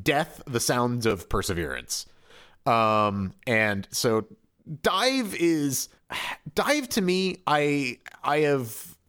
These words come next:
this is a, an album that I recommended just because I think this is, like, some of the best, like, produced and made electronic music that, like, I know, like, it's just, like, I,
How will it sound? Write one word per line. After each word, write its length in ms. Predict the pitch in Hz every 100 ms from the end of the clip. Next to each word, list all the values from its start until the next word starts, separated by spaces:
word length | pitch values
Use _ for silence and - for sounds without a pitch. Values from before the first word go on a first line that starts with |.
| _
this 180 | 165 170
is 160 | 208 170
a, 400 | 165 151 147 139
an 140 | 147
album 300 | 139 170 170
that 100 | 156
I 60 | 139
recommended 720 | 127 139 113 110 110 107 -
just 220 | 117 151
because 640 | - - 127 120 117 - - _ _ -
I 80 | 151
think 180 | 208 226
this 140 | 226
is, 220 | 180 147 147
like, 240 | 127 - -
some 320 | - 165 170
of 240 | 165 139
the 100 | 131 120 107 107 - -
best, 800 | 139 143 - - - - - - _
like, 480 | 123 113 95 90 - _ -
produced 760 | - 147 127 156 156 - - -
and 220 | 123 113
made 360 | 110 117 117 120
electronic 640 | 113 110 - 107 110 127
music 540 | 131 135 131 156 - - _ -
that, 200 | 110 120
like, 440 | 110 92 85 - -
I 100 | 117
know, 160 | 110 123
like, 160 | 110
it's 160 | 120 -
just, 260 | - 165 160
like, 220 | 135 - - - - -
I, 480 | 165 - 190 220